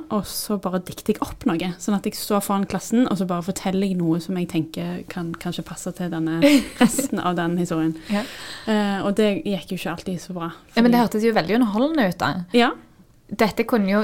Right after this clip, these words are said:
Speaker 2: dette kunne jo gått andre veien. Du kunne jo nesten blitt forfatter
Speaker 1: Ja.
Speaker 2: av denne
Speaker 1: Ja.
Speaker 2: opplevelsen.
Speaker 1: Ja, faktisk. Sånn at det,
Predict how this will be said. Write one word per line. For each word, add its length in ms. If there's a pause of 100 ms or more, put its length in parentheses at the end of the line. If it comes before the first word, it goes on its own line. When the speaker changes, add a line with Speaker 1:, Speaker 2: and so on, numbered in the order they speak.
Speaker 2:
dette 240
kunne 240
jo 60
gått 100
andre 240
veien. 220
Du 40
kunne 220
jo 80
nesten 240
blitt 240
forfatter 640
Speaker 1:
Ja. 140 (200)
Speaker 2:
av 220
denne 300 (100)
Speaker 1:
Ja. 140 (100)
Speaker 2:
opplevelsen. 480
Speaker 1:
Ja, 140 (120)
faktisk. 520 (500)
Sånn 240
at 80
det, 140